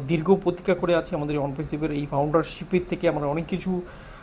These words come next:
আহ, স্বপ্ন সবার সাথে জড়িয়ে আছে, সেই স্বপ্ন যাতে, আহ, সত্যি হয় সেই জন্য আমরা already সবাই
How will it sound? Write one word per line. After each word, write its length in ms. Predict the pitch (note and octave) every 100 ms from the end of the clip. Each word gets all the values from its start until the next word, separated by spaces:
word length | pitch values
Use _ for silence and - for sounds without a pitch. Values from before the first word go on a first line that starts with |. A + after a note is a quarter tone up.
| -
আহ, 180 | D3 D#3
স্বপ্ন 420 | D3+ E3 D#3+ F#3+
সবার 200 | F#3 F3
সাথে 240 | E3+ - D#3
জড়িয়ে 280 | D#3 D#3+ D#3
আছে, 180 | D3
সেই 260 | D3 D#3+ D#3+
স্বপ্ন 320 | - E3 D#3+
যাতে, 180 | D#3 D#3+
আহ, 560 | - D#3+ - C#3+ C#3+ C#3
সত্যি 380 | D#3+ D3+ G3+
হয় 200 | F3 D#3 E3 -
সেই 100 | D3 D3
জন্য 180 | D#3
আমরা 160 | D3 D3
already 360 | C#3+ F3+ F3+ F#3
সবাই 300 | D#3+ D#3+